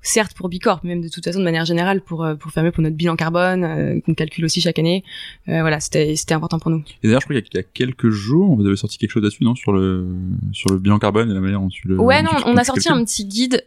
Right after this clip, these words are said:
Speaker 1: euh, qui permet à nos, à nos, enfin, à quiconque, euh, en tant qu'individu, euh, de, de, d'y voir plus clair quand tu veux réduire ton empreinte carbone, parce que ça peut vite être le... ça peut vite être un peu angoissant quand tu te dis, « Vas-y, par, par où je commence ? Comment je fais ? »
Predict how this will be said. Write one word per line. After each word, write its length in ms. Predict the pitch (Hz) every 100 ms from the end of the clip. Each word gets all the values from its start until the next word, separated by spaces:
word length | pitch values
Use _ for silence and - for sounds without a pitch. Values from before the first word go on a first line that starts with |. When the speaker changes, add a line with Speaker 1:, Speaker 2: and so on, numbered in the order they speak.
| 180
Speaker 1:
euh, 920 | 180 175 170 170 170 165 165 165 165
qui 200 | - 185
permet 420 | 190 190 196 208
à 140 | 202 185
nos, 360 | 175 170 165 -
à 120 | 175
nos, 400 | 175 170 170 165
enfin, 300 | 165 175 165
à 180 | 160 165
quiconque, 560 | - - - 208 233
euh, 80 | 196
en 240 | 175 170 170
tant 140 | 170
qu'individu, 500 | 175 175 180 170 214
euh, 300 | 214 180 175
de, 920 | 165 170 170 165 165 165 165 147 57 -
de, 260 | 170 170
d'y 160 | 165 175
voir 180 | 180 165
plus 140 | 214
clair 340 | - 202 214 -
quand 120 | 190
tu 220 | - 185
veux 240 | 175 180 175
réduire 340 | 185 185 196
ton 320 | 190 175 170
empreinte 220 | 170 175
carbone, 260 | 175 180 170
parce 140 | 175
que 320 | - 160 156 160 - - - -
ça 140 | - 180
peut 140 | 180
vite 300 | 180 214 220
être 180 | 196 -
le... 520 | 175 170 170 165 165
ça 100 | 165
peut 140 | 175 165
vite 160 | 190
être 120 | 185 -
un 60 |
peu 120 | 180
angoissant 340 | 196 185 185 190
quand 80 | 175
tu 120 | 175
te 60 |
dis, « 80 | 170
Vas-y, 180 | 185 180
par, 220 | 180 175
par 100 | 180
où 60 | 196
je 80 | -
commence ? 380 | 196 185 196
Comment 180 | - 185
je 100 | 180
fais ? » 380 | - 202 196 170